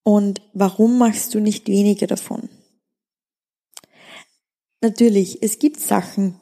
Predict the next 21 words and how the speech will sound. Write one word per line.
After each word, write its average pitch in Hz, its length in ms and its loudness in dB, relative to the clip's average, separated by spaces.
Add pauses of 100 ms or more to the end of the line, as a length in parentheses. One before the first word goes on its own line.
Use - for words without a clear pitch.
die 196 140 -2
dir 185 220 2
jetzt, - 480 -2
also 185 220 -4 (340)
die 196 240 0 (220)
einem 180 340 0
nicht 185 280 -6
wirklich 190 380 -2
Freude - 360 0
bereiten - 540 -10 (360)
oder 180 160 2
große 180 420 0
Freude 175 320 -2
bereiten. - 600 -8 (540)
Ähm, 185 640 -4
also 180 380 -4 (340)
ich 208 80 -6
mach 208 300 -2
auch - 340 2
einige 196 320 -2
Sachen 202 720 -4